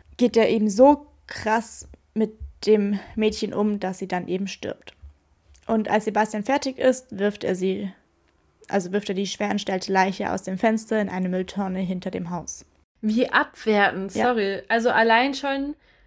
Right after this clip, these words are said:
Speaker 2: dass man jemanden von der Straße sich schnappt, einfach so vergewaltigt und davor aber noch sagt, weißt du, so, „Oh, äh, aber hast du Geschlechtskrankheiten?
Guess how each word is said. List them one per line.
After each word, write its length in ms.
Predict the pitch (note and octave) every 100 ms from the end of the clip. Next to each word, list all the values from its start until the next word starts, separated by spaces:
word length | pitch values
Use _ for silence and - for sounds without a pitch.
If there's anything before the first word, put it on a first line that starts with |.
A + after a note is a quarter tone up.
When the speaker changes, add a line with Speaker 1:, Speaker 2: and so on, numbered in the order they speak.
| _
Speaker 2:
dass 260 | - A#3 A#3+
man 300 | B3 A#3+ A#3
jemanden 400 | A#3 A#3+ A#3 A3
von 180 | A3 G#3+
der 100 | G3
Straße 540 | - - G3+ B3 B3+
sich 200 | A3+ A#3
schnappt, 340 | - A3+ C4 -
einfach 300 | - A3 G#3+
so 460 | - A3+ A#3 C#4 C#4
vergewaltigt 960 | - A3+ G#3+ G3 G3+ G#3+ B3+ C4 C4+ - - -
und 100 | A3+
davor 320 | A3 A3+ A#3
aber 160 | G3 G#3
noch 160 | G#3
sagt, 460 | G#3+ A3 A3 A#3+ -
weißt 260 | G3+ G#3+
du, 40 | A3+
so, 220 | G#3+ G#3 - _ _ _ _
„Oh, 320 | A3 A#3+ G3
äh, 40 | E3
aber 520 | F#3 F3+ F3 F3+ F3+
hast 180 | F#3 F#3
du 60 |
Geschlechtskrankheiten? 1200 | F#3 F#3 F3+ F3 - - C4 C4 C#4 C#4 B3+ C#4